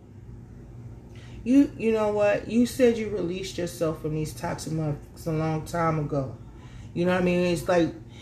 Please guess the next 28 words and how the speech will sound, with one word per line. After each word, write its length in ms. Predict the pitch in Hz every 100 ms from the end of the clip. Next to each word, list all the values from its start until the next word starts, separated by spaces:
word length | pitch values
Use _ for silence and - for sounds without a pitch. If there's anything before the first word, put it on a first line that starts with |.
| - -
and 100 | 220
that 220 | 226 -
piss 260 | 294 277
you 160 | 254 226
off 240 | 240 262
that 160 | 214 196
they 260 | 214 214 208
in 60 |
your 120 | 208
business. 580 | - 254 277 - 156 - -
Like, 140 | 226
it's 160 | 302 320
none 180 | 339
of 60 | 339
their 160 | 339 349
business. 560 | 349 392 370 185 170
Somebody 360 | - 302 320 269
saying, 380 | 254 240 233 - - - -
"What 240 | 262 -
you 140 | 320 320
doing? 400 | 294 294 285 277
You 160 | 233 294
grown. 640 | - 220 285 302 311 294
It's 240 | 233 254 233
none 200 | 247 285
of 60 |
your 120 | 285 277
business." 600 | 233 277 277 294 302